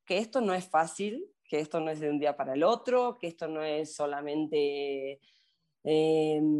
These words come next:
pura promoción, que el trabajo se sustenta, que no es puro...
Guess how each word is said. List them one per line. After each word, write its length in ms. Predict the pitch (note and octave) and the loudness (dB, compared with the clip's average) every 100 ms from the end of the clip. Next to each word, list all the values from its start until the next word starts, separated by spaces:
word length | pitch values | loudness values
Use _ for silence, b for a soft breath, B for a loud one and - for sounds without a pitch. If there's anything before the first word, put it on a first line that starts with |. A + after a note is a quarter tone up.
| D3 C#3+ C#3+ D3 C#3+ C#3 - - | 0 -4 -6 -8 -6 -6 -8 -2
pura 320 | E3 E3 D#3+ - | 4 6 6 4
promoción, 840 | C#3+ C3+ C#3 F3+ F#3 G3+ G#3+ - | 2 2 2 4 4 4 2 -2
que 320 | - E3 D#3 | 0 0 2
el 100 | D3+ | 0
trabajo 400 | D#3 D3+ E3 F3 | 2 0 0 -6
se 140 | - D3+ | -8 -10
sustenta, 920 | - - - G#3+ A3 G#3+ G#3+ G#3 G#3 | -12 -8 2 2 2 2 2 2 0
que 100 | F#3 | -4
no 120 | E3+ E3+ | -4 -6
es 140 | - _ _ | -12 _ _
puro... 840 | E3+ F3 E3+ D#3+ D#3 D3+ D#3 | -2 2 4 4 4 4 2